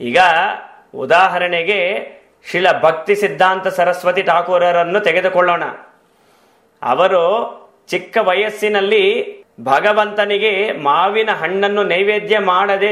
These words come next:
ತಿಂದ ಒಂದೇ ಒಂದು ಕಾರಣದಿಂದ ಇಡೀ ಜೀವನದಲ್ಲಿ ಮಾವಿನ ಹಣ್ಣನ್ನೇ ತಿನ್ನುವುದನ್ನು ಬಿಟ್ಟು ಬಿಟ್ಟರು. ಈ ರೀತಿಯಲ್ಲಿ ನಾವು ಕೂಡ ನಿರ್ಧರಿಸಿದರೆ ಸಾಕು,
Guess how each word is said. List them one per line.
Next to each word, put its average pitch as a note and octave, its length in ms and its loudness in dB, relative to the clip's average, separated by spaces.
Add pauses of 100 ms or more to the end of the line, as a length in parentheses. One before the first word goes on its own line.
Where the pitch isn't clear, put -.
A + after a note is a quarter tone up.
ತಿಂದ F3+ 240 -6 (100)
ಒಂದೇ F#3 400 0 (140)
ಒಂದು G#3 280 0
ಕಾರಣದಿಂದ F3+ 720 0 (840)
ಇಡೀ D#3 360 -2 (120)
ಜೀವನದಲ್ಲಿ F3 840 0 (540)
ಮಾವಿನ A3+ 580 0
ಹಣ್ಣನ್ನೇ A3 540 -2
ತಿನ್ನುವುದನ್ನು G#3 640 0
ಬಿಟ್ಟು F3+ 280 -2
ಬಿಟ್ಟರು. F#3+ 380 2 (920)
ಈ D3+ 200 -2 (120)
ರೀತಿಯಲ್ಲಿ D#3+ 640 0 (400)
ನಾವು E3+ 520 0
ಕೂಡ F3+ 300 0
ನಿರ್ಧರಿಸಿದರೆ E3 840 0
ಸಾಕು, E3+ 360 0